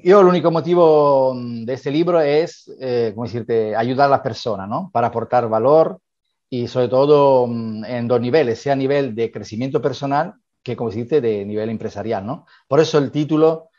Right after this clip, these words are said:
eh, Mindfulness para tu negocio, que además me lo aconsejó una amiga, ¿no? Le digo, ¿por qué? Ya que tú tienes experiencia de terapeuta, ¿no? Yo llevo veinte, veinte y pico años, sea de terapeuta que de vendedor, ¿no? Como de también empresario, he tenido mi empresa,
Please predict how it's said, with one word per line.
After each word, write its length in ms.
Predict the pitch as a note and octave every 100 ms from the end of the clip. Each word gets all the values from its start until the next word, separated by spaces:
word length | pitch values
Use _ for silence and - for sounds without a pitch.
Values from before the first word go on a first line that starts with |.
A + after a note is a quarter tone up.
| _
eh, 240 | - C3 B2+
Mindfulness 640 | B2 B2 - D#3 D3 A#2+
para 200 | A2 A2+
tu 60 | A2+
negocio, 560 | B2+ C3 D#3+ - F3+ F3+
que 80 |
además 320 | A#2 A#2 A#2+ A2
me 180 | A2+
lo 60 | A2+
aconsejó 340 | A2 G#2+ A2
una 140 | A#2 A2+
amiga, 320 | C3 E3 C3+
¿no? 240 | C3 G#3 D3
Le 80 |
digo, 160 | A#2 A#2
¿por 160 | A#2 G#2+
qué? 300 | D#3 D3 - _ - -
Ya 100 | C#3
que 100 | C#3+
tú 120 | D#3+
tienes 220 | D3 D#3
experiencia 420 | D3 D#3 D#3 D#3 C3+
de 140 | C3
terapeuta, 580 | B2 A#2+ A#2 E3 C#3+ C#3
¿no? 160 | E3+
Yo 80 | G#3
llevo 340 | A#2 A#2+ A2+ - _ _ -
veinte, 320 | B2 A2+ A2
veinte 260 | - B2+ A#2
y 20 |
pico 220 | A#2+ C3+
años, 340 | C#3 D#3+ D#3 B2
sea 160 | C#3
de 120 | B2+ A#2
terapeuta 580 | A#2+ A#2+ C3 D#3 F#3+
que 180 | - C#3
de 160 | A#2 A2
vendedor, 460 | G#2+ G2+ A2+ A2
¿no? 180 | G2+ C3
Como 160 | - A2
de 280 | G#2 F#2+ G2
también 260 | G2+ G2+
empresario, 540 | G2 F#2+ - D3 C3+ C3+
he 40 |
tenido 220 | A2 G#2
mi 80 | G2+
empresa, 580 | G2 A2+ D3 C#3+ B2+